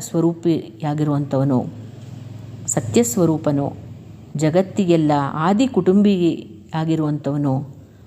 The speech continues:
ಮುನಿಗಳ ಮನಸ್ಸಿನಲ್ಲಿ ಪ್ರಕಟವಾಗುವಂಥವನು, ಚಿನ್ಮೂರ್ತಿ, ಮಾಯೆಯಿಂದ ಮೂರು ಲೋಕಗಳನ್ನೂ ಸೃಷ್ಟಿಸಿರುವವನು,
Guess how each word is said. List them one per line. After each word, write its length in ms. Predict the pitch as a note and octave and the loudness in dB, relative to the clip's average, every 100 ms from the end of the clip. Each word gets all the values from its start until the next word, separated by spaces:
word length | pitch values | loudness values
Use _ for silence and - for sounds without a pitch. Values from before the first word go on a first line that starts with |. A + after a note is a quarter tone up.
| - | 2
ಮುನಿಗಳ 440 | E3+ F#3 F#3+ F#3 E3+ | 6 6 6 4 4
ಮನಸ್ಸಿನಲ್ಲಿ 800 | D#3+ D#3+ E3+ - E3 D#3 D3+ D3 | 0 -2 -2 -2 -2 0 -2 -2
ಪ್ರಕಟವಾಗುವಂಥವನು, 1200 | D3 C#3+ F#3 C4 A3+ F3 D#3+ D3+ C#3 D3 D3 C#3+ | -4 -4 0 4 4 4 2 0 -2 -2 -4 -6
ಚಿನ್ಮೂರ್ತಿ, 840 | - G3 A#3 A#3+ G3+ - D3 C3+ - - _ _ _ _ - | -2 4 6 8 4 0 -6 -6 -10 -20 _ _ _ _ -6
ಮಾಯೆಯಿಂದ 600 | E3 E3 G3+ G#3 G#3 G#3+ G3+ | -2 2 4 6 4 2 2
ಮೂರು 360 | G3 G#3 A#3 | 2 4 4
ಲೋಕಗಳನ್ನೂ 680 | G#3+ G#3 G#3 G3 G3 G#3 C#4 | 2 2 2 2 4 4 2
ಸೃಷ್ಟಿಸಿರುವವನು, 1080 | - F3 - A3+ F#3+ E3+ D#3+ D3 C#3+ C#3+ | 0 -6 -4 -2 0 2 2 0 -2 -4